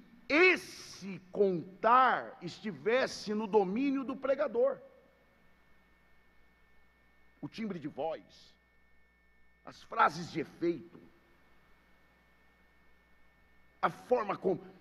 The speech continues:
Você tá de brincadeira comigo. Por que que eu estou dando esse exemplo? Parece que não.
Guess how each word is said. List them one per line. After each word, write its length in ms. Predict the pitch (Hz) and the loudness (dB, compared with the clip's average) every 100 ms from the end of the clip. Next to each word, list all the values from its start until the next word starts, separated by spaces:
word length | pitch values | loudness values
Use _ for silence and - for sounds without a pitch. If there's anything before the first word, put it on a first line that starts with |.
| - - - _ _ - | -20 -20 -20 _ _ -8
Você 100 | 440 | -2
tá 140 | 466 | -2
de 100 | 508 | -2
brincadeira 500 | 508 494 480 440 - | -4 2 4 6 4
comigo. 560 | 480 403 254 302 156 92 - - - - _ _ _ _ _ _ - - - _ _ _ _ - _ _ _ - _ _ _ - - _ - - - _ _ - _ - - _ _ - - _ _ _ _ _ _ - - - | 2 0 0 -2 -6 -16 -20 -20 -20 -20 _ _ _ _ _ _ -20 -20 -20 _ _ _ _ -20 _ _ _ -20 _ _ _ -20 -20 _ -20 -20 -20 _ _ -20 _ -20 -20 _ _ -20 -20 _ _ _ _ _ _ -20 -20 -10
Por 120 | - 330 | 2 4
que 100 | 359 | 6
que 80 | 339 | 6
eu 40 | |
estou 220 | - 320 | 6 4
dando 200 | 247 277 | 6 4
esse 180 | 269 - | 4 4
exemplo? 720 | 240 147 240 226 151 - 104 - - - _ _ _ _ _ | 2 2 4 4 2 -6 -12 -12 -20 -20 _ _ _ _ _
Parece 840 | 302 311 302 359 349 285 - 330 - | 8 10 10 10 8 4 -4 -6 -4
que 200 | 339 320 | 0 4
não. 960 | 302 320 320 311 294 247 180 131 101 | 8 10 10 8 6 0 -8 -10 -14